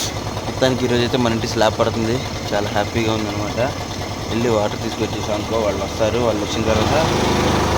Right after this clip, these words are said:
ఇంకా వాళ్ళకి కావాల్సిన అరేంజ్‌మెంట్స్ చూసుకోవటమే సరిపోద్ది నాకు తెలిసి. నేను అనుకోవటం హడావుడి హడావుడిగా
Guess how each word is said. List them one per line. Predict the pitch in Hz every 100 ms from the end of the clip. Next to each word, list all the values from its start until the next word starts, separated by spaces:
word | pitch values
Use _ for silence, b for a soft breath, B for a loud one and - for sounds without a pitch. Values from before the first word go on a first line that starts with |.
| -
ఇంకా | 123 127 117
వాళ్ళకి | 120 127 120
కావాల్సిన | 131 135 143 143
అరేంజ్‌మెంట్స్ | 123 127 139 131 131 135
చూసుకోవటమే | 131 127 131 127 135 151
సరిపోద్ది | 143 139 131 143 131
నాకు | 131 123
తెలిసి. | 131 127
నేను | 147 131
అనుకోవటం | 123 120 135 127
హడావుడి | 127 127 131 123
హడావుడిగా | 120 120 123 120